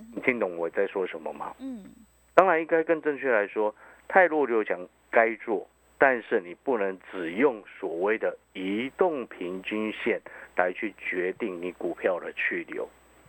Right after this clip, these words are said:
Speaker 1: 啊，如果真的是这么简单的话，那不就大家都是早就发财了吗？
Speaker 2: 对。
Speaker 1: 不是这样子吗？
Speaker 2: 是。
Speaker 1: 所以哈，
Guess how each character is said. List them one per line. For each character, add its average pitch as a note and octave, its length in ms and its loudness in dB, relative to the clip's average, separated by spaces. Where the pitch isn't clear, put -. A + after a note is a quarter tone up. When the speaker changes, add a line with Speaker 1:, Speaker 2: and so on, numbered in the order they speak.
Speaker 1:
啊， F#2 200 4
如 B2 160 0
果 A2+ 160 4
真 A#2+ 160 0
的 A2+ 140 0
是 B2 160 -6
这 A#2 100 2
么 G2+ 140 0
简 D#2+ 240 -8
单 G2 160 0
的 F#2 100 0
话， F2+ 320 2
那 G2+ 80 0
不 F#2+ 140 -8
就 G2+ 160 -2
大 G2+ 160 2
家 G2 140 0
都 F#2+ 160 -4
是 F#2 360 -2
早 F2+ 140 2
就 G2 140 -2
发 G2 160 2
财 - 180 -2
了 E2+ 120 -2
吗？ F2+ 260 -2
Speaker 2:
对。 F#3+ 260 -2
Speaker 1:
不 - 80 0
是 F#3+ 160 -2
这 F3 120 -2
样 F#2 180 0
子 - 100 -16
吗？ - 120 -10
Speaker 2:
是。 F3+ 360 -12
Speaker 1:
所 G#2+ 160 2
以 A2+ 120 2
哈， F2+ 280 -2